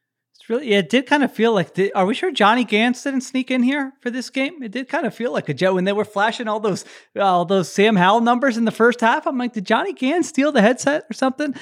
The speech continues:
uh, for this game?" And then this Tim McManus, uh, uh, tweeted out this stat from Next Gen Stats. Sam Howell was twenty-three for twenty-five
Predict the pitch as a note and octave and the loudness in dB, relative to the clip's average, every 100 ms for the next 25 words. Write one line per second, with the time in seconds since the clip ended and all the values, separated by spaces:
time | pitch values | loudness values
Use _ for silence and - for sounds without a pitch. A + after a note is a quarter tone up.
0 | - - G#3 G#3+ A3 A3+ G#3 - A#3 B3 | -14 0 4 6 4 2 -4 4 4 4
1 | - A3 A3+ A#3+ G3+ F#3+ G#3 A3 - A#3 | 2 4 4 4 2 4 4 2 2 2
2 | A#3 F#3+ G3 A3+ G3 - D#3 D3 - - | 2 0 0 0 -2 0 0 0 -6 -20
3 | _ - D3 D3 - F3+ F#3 E3 F3+ E3 | _ -10 -6 -4 2 4 4 4 0 -4
4 | - D#3+ D#3+ - - D3 D3 D3 C3+ - | 0 2 2 -2 -2 0 2 0 -4 -10
5 | - D#3+ E3+ - D#3 - E3+ D#3+ - D#3+ | -4 -2 0 0 -2 2 0 0 0 0
6 | F3 D#3+ E3 E3 - _ - C#3 - - | 2 2 2 2 -2 _ -6 -6 -6 -8
7 | D#3+ F#3+ G3+ - G3 F3+ D3+ - E3 E3+ | -2 0 -2 -2 -4 -2 -4 -4 -2 -2
8 | - E3 D#3+ D3 | 0 0 2 0